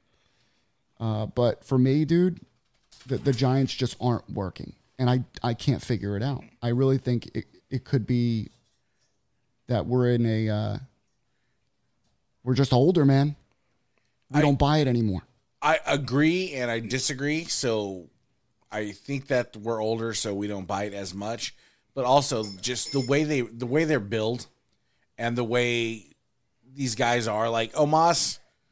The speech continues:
Speaker 2: like Omos is, is like watching cement dry, right?
Speaker 1: Mm-hmm.
Speaker 2: Uh, they're, they're not booked right. They're not,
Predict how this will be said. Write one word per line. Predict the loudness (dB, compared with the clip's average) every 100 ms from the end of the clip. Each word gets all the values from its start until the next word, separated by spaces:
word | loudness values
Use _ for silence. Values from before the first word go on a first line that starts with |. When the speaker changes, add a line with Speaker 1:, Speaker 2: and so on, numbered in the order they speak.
| _ _
Speaker 2:
like | -8 -8 -10 -2
Omos | 2 6 6 4 -4
is, | -2 -2 0
is | -2 0
like | 0 0
watching | 0 0 -2 -4
cement | -4 -2 -4 -6
dry, | -10 -12 -14 _ _ -6
right? | 0 2
Speaker 1:
Mm-hmm. | 2 0 -6 _ _ _ _ _ _
Speaker 2:
Uh, | 0 2 2
they're, | -2 -2 0
they're | 2
not | 4 4 4
booked | 2 4
right. | 4 4 2
They're | 0
not, | 0 -2